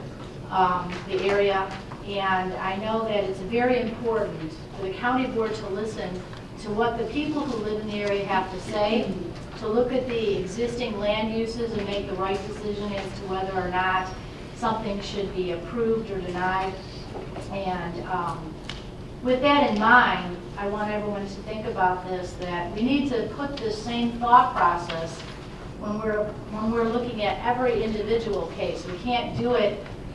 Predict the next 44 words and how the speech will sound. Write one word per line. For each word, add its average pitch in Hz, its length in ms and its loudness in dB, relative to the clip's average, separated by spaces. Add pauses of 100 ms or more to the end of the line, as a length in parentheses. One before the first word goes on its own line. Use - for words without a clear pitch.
(160)
well, 202 220 2
this 233 240 0
is 208 200 -6
just 220 300 -2
a 208 80 -4
small, 208 680 2 (300)
uh, 185 280 2
business 214 640 -2
and 202 120 -6
it's 196 140 -4
only 220 220 0
gonna 214 160 -2
impact 202 640 0
four 208 260 0 (220)
people 196 260 -4
or 180 140 -2
something 190 420 -4
like 180 260 -4
that. 190 260 4
We 254 80 4
need 294 220 4
to 233 80 0
look 226 220 0
at 233 160 0
that 196 240 2
when 196 120 -6
we're 214 160 -2
looking 233 280 0
at 185 240 0
every 240 340 0
type 214 340 0
of 196 160 -2
development 190 520 -2
we 202 140 -4
do 214 280 -2
in 185 140 -2
Will 220 280 2
County 165 440 -2 (400)
and 185 160 -4
get 294 220 2
the 294 160 2
input - 520 4 (280)
from 226 160 -2
everyone. 214 500 0